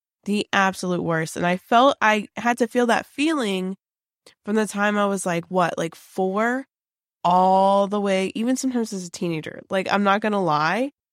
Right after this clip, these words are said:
sometimes I would go into my mom's bedroom and I'd be like, "Ma, like, "I don't, I don't feel right in my room. Something's wrong." I see the freaking,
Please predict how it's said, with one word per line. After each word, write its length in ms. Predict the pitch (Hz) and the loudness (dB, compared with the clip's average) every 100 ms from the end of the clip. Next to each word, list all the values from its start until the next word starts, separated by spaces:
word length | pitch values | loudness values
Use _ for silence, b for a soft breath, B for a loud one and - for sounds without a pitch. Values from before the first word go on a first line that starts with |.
| _ | _
sometimes 480 | - 226 233 226 - | -4 0 2 2 2
I 120 | 202 | 0
would 180 | 196 190 | 0 0
go 240 | 190 185 | 2 2
into 120 | 190 - | 2 -2
my 80 | 180 | -2
mom's 320 | 175 175 175 | 0 -2 -4
bedroom 420 | - 170 170 170 | -4 -4 -2 -2
and 140 | 165 170 | -2 -2
I'd 160 | 165 | -2
be 160 | 170 170 | -2 -2
like, 480 | 165 160 160 - _ _ _ _ _ | -2 -2 -6 -10 _ _ _ _ _
"Ma, 440 | 165 160 165 175 185 _ _ _ _ _ - | -4 -2 0 -2 -6 _ _ _ _ _ 0
like, 460 | 175 160 - - _ _ _ _ _ _ _ _ _ _ - | 0 0 -6 -20 _ _ _ _ _ _ _ _ _ _ -4
"I 80 | 196 | 0
don't, 180 | 208 202 | 2 0
I 40 | 190 | -2
don't 140 | 202 | -4
feel 240 | - 202 160 | -2 -2 -2
right 280 | 160 156 - | -2 -4 -4
in 80 | 170 | -2
my 120 | 160 | -2
room. 440 | 156 165 165 170 | -2 -4 -2 -4
Something's 380 | - 175 185 165 | -6 -6 -6 -6
wrong." 540 | 156 156 160 160 165 - - | -4 -2 -2 -4 -6 -10 -6
I 60 | 190 | -4
see 220 | - 311 | -2 -2
the 120 | 240 | -2
freaking, 540 | 226 226 226 208 185 | 0 0 2 2 -2